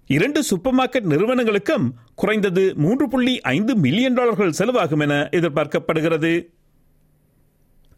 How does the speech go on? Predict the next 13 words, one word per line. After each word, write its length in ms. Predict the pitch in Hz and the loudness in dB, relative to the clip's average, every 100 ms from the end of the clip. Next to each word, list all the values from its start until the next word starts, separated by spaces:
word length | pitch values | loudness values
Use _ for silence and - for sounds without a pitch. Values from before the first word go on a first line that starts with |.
| _ _ _ _ _ | _ _ _ _ _
டர்ட்டி 360 | 107 175 254 302 | -2 0 0 -2
டசன் 260 | 190 175 240 | 0 0 0
என்று 220 | 240 214 | 0 -2
பெயரிட்டு 460 | - 175 180 - 202 135 170 _ | -2 0 0 -2 0 -2 -4 _
நாட்டின் 500 | - 170 180 190 185 | -4 -4 -2 -4 -4
பன்னிரண்டு 520 | - 135 202 220 208 294 | -2 0 0 0 0 0
மிகப்பெரிய 680 | 196 226 220 208 190 151 | 0 0 -2 0 0 -2
புதைபடிவ 640 | - 135 233 226 220 277 254 | -2 -2 0 0 0 0 0
எரிபொருள் 460 | 196 226 202 202 156 | 0 0 0 0 0
மாசுபடுத்தும் 680 | 139 214 226 226 233 233 | 0 0 0 -2 0 0
நிறுவனங்களை 600 | 180 240 247 226 202 196 | 2 2 0 0 0 0
அடையாளம் 520 | - 131 233 262 233 202 | 0 0 2 2 0 0
காட்டி 360 | 196 185 202 | -2 -2 -2